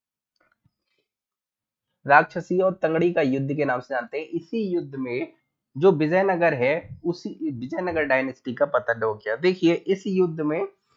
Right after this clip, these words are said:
विजयनगर साम्राज्य, उसका पतन होना प्रारंभ हो गया, क्योंकि वो इस युद्ध में हार गए थे। फिर वो इतने ज्यादा capable नहीं रहे कि विजयनगर को और ज्यादा आगे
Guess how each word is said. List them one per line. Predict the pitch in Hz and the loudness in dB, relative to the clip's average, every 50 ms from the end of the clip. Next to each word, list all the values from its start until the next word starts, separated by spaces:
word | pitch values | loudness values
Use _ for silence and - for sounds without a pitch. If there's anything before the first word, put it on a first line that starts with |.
| _ - - _ _ _ _ _ 151 | _ -20 -20 _ _ _ _ _ -2
विजयनगर | 139 156 175 214 226 220 214 190 190 190 | 0 4 6 6 6 6 4 2 0 0
साम्राज्य, | - 180 170 165 156 151 156 151 147 147 143 165 - - _ _ _ _ - - - - - _ _ _ _ _ _ - | 0 0 2 6 6 6 6 4 2 0 0 0 -2 -4 _ _ _ _ -20 -20 -20 -20 -20 _ _ _ _ _ _ -12
उसका | 143 123 - - 190 | -12 -4 2 2 2
पतन | 165 165 190 190 185 185 | 2 2 0 0 0 0
होना | 185 180 165 165 165 | 0 0 2 0 0
प्रारंभ | 156 - 143 135 135 143 151 156 | 0 2 4 4 6 4 4 2
हो | 147 131 | 2 0
गया, | 135 147 | 0 0
क्योंकि | 147 147 143 151 - 165 | -2 -2 -4 -2 -2 -2
वो | 151 147 147 | 0 0 0
इस | 151 151 - - | 0 -2 -2 -2
युद्ध | 131 127 127 131 | -2 -2 -2 -2
में | 143 147 135 | -4 -4 -4
हार | 120 117 110 131 135 113 | 0 2 2 2 0 0
गए | 123 120 | -4 -8
थे। | - - 131 | -8 -8 -12
फिर | 131 - 147 143 143 | -10 -8 -8 -8 -4
वो | 156 160 - - | -4 -6 -6 -6
इतने | 147 139 151 180 180 175 | -10 -10 -6 -6 -2 0
ज्यादा | 160 131 123 127 135 143 | 0 0 2 0 -2 -2
capable | - - 123 120 123 120 127 127 131 | -4 -8 -12 -14 -12 -8 -6 -8 -8
नहीं | 127 127 143 170 156 | -8 -10 -10 -8 -4
रहे | 127 117 - | -4 -4 -4
कि | - - 160 170 175 170 - _ 127 | -4 -6 -4 -4 -4 -6 -8 _ -16
विजयनगर | 120 120 127 156 165 160 151 139 123 110 | -14 -8 -6 -6 -6 -6 -6 -6 -8 -8
को | - - 131 | -8 -6 -2
और | 92 113 113 117 117 | 2 2 2 2 2
ज्यादा | 113 107 117 120 | 0 0 2 4
आगे | 120 110 107 113 143 175 359 349 | 4 4 2 0 -4 -6 -6 -6